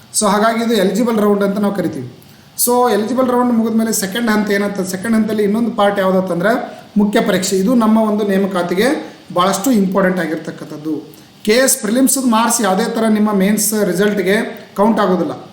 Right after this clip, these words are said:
ಇಲ್ಲಿ ಮೇನ್ಸ್ ರಿಸಲ್ಟ್‌ಗೆ ಏನಂತಂದ್ರೆ ಪೇಪರ್ ಒನ್ ಎಸ್ಸೆ ಇರ್ತದೆ, ನ್ಯಾಷನಲ್ ಇಂಟರ್‌ನ್ಯಾಷನಲ್ ರಿಲೇಟೆಡ್ ಆಗಿರ್ತಕ್ಕಂಥ ಒಂದು ಎಸ್ಸೆ ಇರ್ತದೆ, ಟೂ ಫಿಫ್ಟಿ ಮಾರ್ಕ್ಸ್ ಇರುತ್ತೆ.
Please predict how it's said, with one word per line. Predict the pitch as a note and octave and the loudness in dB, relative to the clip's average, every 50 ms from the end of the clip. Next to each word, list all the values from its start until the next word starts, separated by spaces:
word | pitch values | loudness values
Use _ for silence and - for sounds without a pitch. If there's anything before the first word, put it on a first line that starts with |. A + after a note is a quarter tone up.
| - - - - - - - - - - - - | -20 -20 -20 -20 -20 -20 -20 -20 -20 -12 -4 -2
ಇಲ್ಲಿ | G#3 A3 | 0 2
ಮೇನ್ಸ್ | A3 G3+ G3 A3+ B3+ - - | 2 2 2 2 2 0 0
ರಿಸಲ್ಟ್‌ಗೆ | B3 A3+ A3 A#3+ A#3+ - A3 G#3 | 0 0 0 0 0 0 0 0
ಏನಂತಂದ್ರೆ | A3+ A#3 A3+ G3+ G#3+ G3+ G3+ A3 G3+ - | 0 0 0 0 0 0 0 0 0 0
ಪೇಪರ್ | G#3 G#3 G3+ - A#3 G#3+ | 0 0 0 0 0 2
ಒನ್ | G3+ G#3+ A3+ G#3+ F#3 - - F#3 | 2 2 2 2 0 -2 -4 -2
ಎಸ್ಸೆ | F3+ F3+ - B3 | 0 0 0 0
ಇರ್ತದೆ, | A3+ A3 G3+ F#3 F3+ F3 E3+ F#3 G3 F#3+ F#3+ - - - - - - - - | 0 0 0 0 -2 -2 0 0 -2 -2 -4 -10 -16 -20 -20 -20 -12 -6 -2
ನ್ಯಾಷನಲ್ | F3 F3 F#3 F#3 A#3 C4 | 0 0 0 2 2 2
ಇಂಟರ್‌ನ್ಯಾಷನಲ್ | B3+ A#3+ A3 - G#3+ A3 A3+ A3+ G#3+ - - B3+ A#3 A3+ A3+ A3+ A3 G#3+ G#3+ G#3 G#3 - - - - - - - | 2 2 0 0 0 0 0 0 -2 -2 -2 -2 0 2 2 2 2 2 2 0 -2 -4 -8 -12 -14 -12 -4 0
ರಿಲೇಟೆಡ್ | F3+ G3+ A3 G#3 - G#3+ G3+ | 0 2 2 2 0 0 2
ಆಗಿರ್ತಕ್ಕಂಥ | G#3+ G3+ G3+ G3 G3 G3 G3+ F#3+ - G3+ F#3+ F#3 G3 | 2 2 0 0 -2 -4 -6 -4 -2 -2 -2 0 0
ಒಂದು | G3 G3 F#3+ G3 G3+ | 0 0 0 2 2
ಎಸ್ಸೆ | F#3+ F3+ E3 - - | 2 2 2 2 2
ಇರ್ತದೆ, | G#3 G3 F#3 F#3+ E3 E3 D#3 F3+ F#3+ F#3+ F#3 - - - - - - | 2 2 2 0 -2 -2 0 0 0 0 -4 -8 -12 -18 -20 -14 -2
ಟೂ | - G#3+ G#3 | 0 0 2
ಫಿಫ್ಟಿ | - G#3 G3+ - A#3+ A3+ | 2 0 0 0 0 2
ಮಾರ್ಕ್ಸ್ | G#3 G3 F#3 F3 - | 2 2 2 0 -2
ಇರುತ್ತೆ. | F3 E3 D#3+ - F#3+ G3+ G#3 - - - - | -4 -6 -4 -4 -2 -2 -2 -4 -8 -14 -18